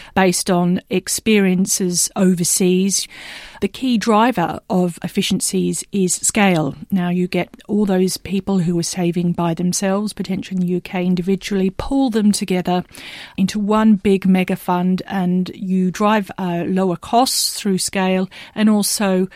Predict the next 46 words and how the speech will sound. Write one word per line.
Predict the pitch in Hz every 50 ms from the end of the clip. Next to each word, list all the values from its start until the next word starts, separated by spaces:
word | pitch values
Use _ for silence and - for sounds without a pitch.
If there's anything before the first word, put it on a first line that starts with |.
| - _ _ _
through | - 214 208 202 190 190 -
wider | 220 190 190 190 185 185 185 185 180
investment | 180 175 165 - 180 180 - - 190 180 -
choice, | - - 196 175 170 - -
et | - -
cetera. | - - 180 - - - 190
And | 185
the | 185 180
big | - 247 208 185
difference | - 226 220 - - 202 - - -
about, | 190 190 185 180 - - _ _
uh, | - 180 175 -
the | - 175
way | 170 180 180 175 175
these | 170 208 247 277 269 -
schemes | - - - 180 170 170 170 -
run | 190 170 165 170 175 180 -
is | - 202 202 190 185 - - _ -
they | 196 180 175 -
are | - 190 180 180 175 175 - - - _ -
cradle | - - 220 196 190 185 185 180 175
to | - 180
grave. | - 180 175 170 165 160
So | - - 180
you | 180 190 214
start | 208 - - 208 185 - -
saving | - - - 220 220 240 247 220 220 202 185 180 180
with | 175 175 -
one | 175 170 170
of | 170 165
these | 170 170 165 -
schemes, | - 175 165 170 -
putting | - - 196 180 175 180
money | 185 190 196 196 202
into | 214 214 - - 185
it, | 180 175 - - - - - - - -
and | - 214 220
the | 220
same | - - 262 233 226 220 214
pot, | - - - - - 202 165 -
the | - 185
same | - - 214 202 202 196
fund | - - - 190 180 180 180 - - - - - -
will | 202
then | 190 202 202 196 190 190 - _ _ _
pay | - - - - 220 196